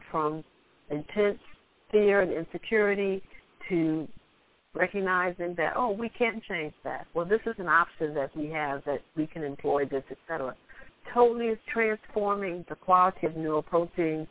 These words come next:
neu-, and neuropeptides and neurotransmitters into the bloodstream so that the tissues literally are brought down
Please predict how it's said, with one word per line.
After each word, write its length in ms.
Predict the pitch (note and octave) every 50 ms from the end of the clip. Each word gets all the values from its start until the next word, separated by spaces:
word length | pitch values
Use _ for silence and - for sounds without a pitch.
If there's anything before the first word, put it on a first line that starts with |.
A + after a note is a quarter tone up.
| _ -
neu-, 200 | D#3 D#3+ - - - _ _ _ - - - _
and 320 | - D3 D3 D3 C#3+ D#3 - - - - _ _ -
neuropeptides 920 | D#3+ E3 F3+ F3+ E3+ E3+ - F#3 F3+ - - F#3+ F3+ E3+ E3 D#3+ D#3 D#3 - - - -
and 340 | D3 D3+ D3+ D3 D3 D3 - - - _ E3+
neurotransmitters 1160 | D#3+ E3+ E3+ E3+ E3 D#3+ D#3+ - - - F#3 F3+ F3+ F3+ - _ - E3+ E3 E3 D#3+ D#3 D#3+ - _ _ _ _ _ _ _ _ _ _ _ _ _ _ _ _ -
into 320 | F#3+ A#3+ C4 B3+ - C4+
the 100 | C4 G#3+ -
bloodstream 720 | - F#3 F3 F3 F3 - - - F3 E3 E3 D#3+ D#3+ D#3+ - -
so 120 | F3 E3
that 200 | E3 E3 D#3+ E3 -
the 80 | E3+ - - -
tissues 480 | C4 C4 C4 - - A3+ G3+ G3 G3 F#3
literally 560 | F3+ F#3+ A3 A#3+ B3+ A3+ G3+ F#3 E3+ E3+ D#3+
are 200 | - - - C#3+
brought 460 | C#3+ C3 B2 D3+ E3 E3 E3 D#3 - - - _
down 600 | D3 C#3+ D3 D#3 D#3+ D#3+ D3+ C#3+ C3 B2 C#3 C3